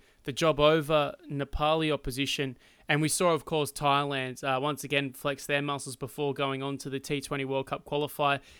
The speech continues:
It shows that this region of the world is becoming better across the board in terms of the overall quality of the teams. It's not a cakewalk for Nepal anymore in this Asian qualifier by any stretch. And Singapore proved that in, in the men's side with, with Thailand being too good from the women's side, Tim.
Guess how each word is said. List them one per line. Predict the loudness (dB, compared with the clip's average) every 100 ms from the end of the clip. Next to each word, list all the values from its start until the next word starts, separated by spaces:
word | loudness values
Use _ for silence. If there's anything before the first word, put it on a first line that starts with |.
| -4
It | -2
shows | 2 4 4 4
that | 0
this | 2 2 0 0
region | 2 2 0
of | -2
the | 2
world | 6 6 4
is | -2
becoming | -6 -4 -2 -2 -4 -8 -2
better | 2 2 0 -2
across | 0 0 0
the | -6
board | 0 2 2
in | 0
terms | -2 -2 -2 -4
of | -2
the | 0
overall | 0 -2 -4
quality | -4 -2 0 0
of | -2 -2
the | -6
teams. | -6 -6 -8 -12 -18 -20 -10 -4
It's | -2 4
not | 4
a | 4
cakewalk | 4 2 2 -2 0
for | -2
Nepal | -2 2 2 4
anymore | 0 0 -2 -2
in | -2
this | -2 -4 0
Asian | 0 0 -4
qualifier | -4 -2 -2 0 0 0 0
by | 0 0
any | -2
stretch. | -4 -4 -4 -6 -14 -18 -20 _ -2
And | 2 2 0
Singapore | -4 -2 -2 0 -2
proved | 0 0 0 2
that | 0 0 -4
in, | -6 -6 -6
in | -4
the | -2
men's | -2 -2 -2
side | 0 0 -2
with, | -8 -6
with | -10
Thailand | 0 0 2 -2 -2
being | -4 -4
too | -6 -6
good | -4 -6
from | -6 -6
the |
women's | -4 -4 -4
side, | -4 -4 -6
Tim. | -8